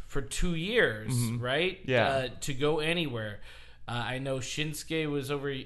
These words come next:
Speaker 1: actually, when he was with New Japan, he, he, uh, went to Mexico as well. Uh, Okada was in T N A, which no one
Speaker 2: Yeah.
Speaker 1: knows about.
Speaker 2: Uh, Naito was as well.
Speaker 1: Naito was?
Speaker 2: Yeah.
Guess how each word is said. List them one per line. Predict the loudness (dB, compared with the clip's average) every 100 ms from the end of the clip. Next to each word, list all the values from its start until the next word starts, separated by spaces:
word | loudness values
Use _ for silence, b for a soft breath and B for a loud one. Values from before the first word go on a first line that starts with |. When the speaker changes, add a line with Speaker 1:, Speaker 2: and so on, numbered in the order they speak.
| 0
Speaker 1:
actually, | 0 0 -6
when | -4 -6 -6
he | -6
was | -4
with | -6 -6
New | -8
Japan, | -2 2 2 0
he, | -4 -4 -10 -18 -20 -18 -14
he, | -12 -8 -6 -4
uh, | -4
went | -6 -8 -6
to |
Mexico | -6 -6 -8 -8 -6
as | -6 -8
well. | -2 0 0 -2 -6 B B B -8
Uh, | -2 -2 -2
Okada | -6 -6 4 8 8 8 6 4 2
was | -2 -2 -2
in | -6 -4
T | 0 4 4
N | 6
A, | 6 6 6
which | 2 -2 0
no | 4 6
one | 8
Speaker 2:
Yeah. | 8 8 6
Speaker 1:
knows | 2
about. | -4 -2 0 -2 0 8
Speaker 2:
Uh, | 10 10
Naito | 10 8 10 8
was | 8 6
as | 4 4
well. | 2 2 2
Speaker 1:
Naito | 2 2 4
was? | 6 6
Speaker 2:
Yeah. | 6 6 4